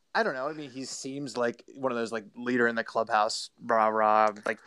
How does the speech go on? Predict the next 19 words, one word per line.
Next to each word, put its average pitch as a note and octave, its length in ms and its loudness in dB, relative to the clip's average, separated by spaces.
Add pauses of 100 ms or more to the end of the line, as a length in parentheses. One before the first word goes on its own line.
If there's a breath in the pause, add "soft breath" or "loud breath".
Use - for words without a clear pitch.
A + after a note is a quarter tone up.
pitching C3 280 4
on A#2 120 4
special B2 360 2
teams, A#2 400 -4
blocking B2 480 4
tight A#2+ 240 6
end, A#2 400 4
could B2+ 120 -2
play B2+ 240 6
H-back, A#2+ 640 6
you D#3+ 60 2
know, D#3+ 80 12
like, D3+ 140 12
whatever, D#3+ 260 8
a A2+ 80 -2
good D3 260 8 (380 loud breath)
utility E3 440 8
player G#2 340 2
type. G#2 360 -2